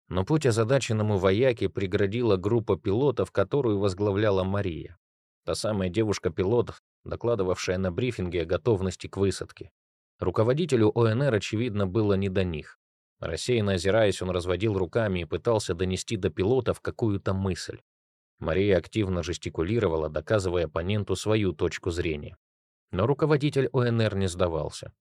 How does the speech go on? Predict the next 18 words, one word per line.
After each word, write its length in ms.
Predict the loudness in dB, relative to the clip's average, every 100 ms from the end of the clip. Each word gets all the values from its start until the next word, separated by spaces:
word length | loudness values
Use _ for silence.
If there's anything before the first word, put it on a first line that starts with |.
| _ _ _ _ _ _ _
Сути 320 | -4 0 2
спора 400 | 2 0 2 4
я 180 | 4 4
не 140 | 2 2
знал, 380 | 2 2 2
но 160 | -2 -6
девушка 480 | 0 2 2 0 -4
продолжала 640 | -2 0 0 0 0 0
наседать. 580 | -2 -4 -6 -6 -8 -10 _ _ _ _ _ -4
Я 160 | -2
подошёл 380 | 2 2 4 4
ближе, 340 | 2 0 2
решив, 340 | 2 0 0 -2
что 160 | -2
пора 240 | 0 2 2
вмешаться 540 | 2 -2 0 -2 -2
в 80 | -2
разговор. 580 | -2 0 -2 -2 -6